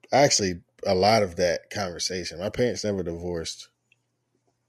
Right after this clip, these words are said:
but, um, as far as, like, the hugging or, like, that emotional, that emotional safety with your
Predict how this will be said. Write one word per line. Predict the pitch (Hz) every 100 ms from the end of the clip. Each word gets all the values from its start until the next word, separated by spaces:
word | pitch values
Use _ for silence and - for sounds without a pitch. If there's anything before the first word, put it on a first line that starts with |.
| _ _ _ - - - - _ -
but, | 87 92 87 - _ _ _ _ -
um, | 92 87 82 78 76 80 _ _ _ _ _ _ _ _ _
as | 90
far | - 101
as, | 104 95
like, | 92 90 _ -
the | 90
hugging | 85 104 95 98 95
or, | 90
like, | 87 87
that | 95
emotional, | 90 87 92 98 - 95 92 90 82 _ _ _ _ _ _ _ _ _ -
that | 92 95
emotional | 90 92 95 - 95 90
safety | - - 95 95 - 110 110 -
with | 85
your | 87